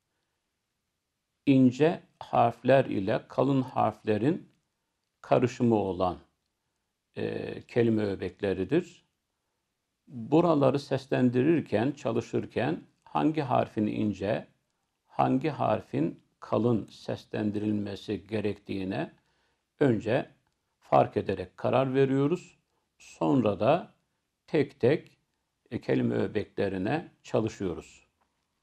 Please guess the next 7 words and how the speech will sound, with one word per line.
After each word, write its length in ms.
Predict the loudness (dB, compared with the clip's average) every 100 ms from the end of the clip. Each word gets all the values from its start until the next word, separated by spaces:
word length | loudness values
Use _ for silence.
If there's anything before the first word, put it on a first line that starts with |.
| _ _ _ _ _ _ _ _ 0
Kırmızı 520 | 6 6 6 4 4
renkli 320 | 4 0 -4
harflerimiz 920 | 0 0 0 -2 -4 -2 -2 -4 -8
kalın 280 | -4 0 0
seslendirilmesi 1120 | -2 -8 -10 -4 -4 -2 -2 -2 -2 -6 -8
gereken 500 | -6 -6 -6 -8 -10
harflerdir. 840 | -8 -6 -6 -2 -2 0 0 0 -2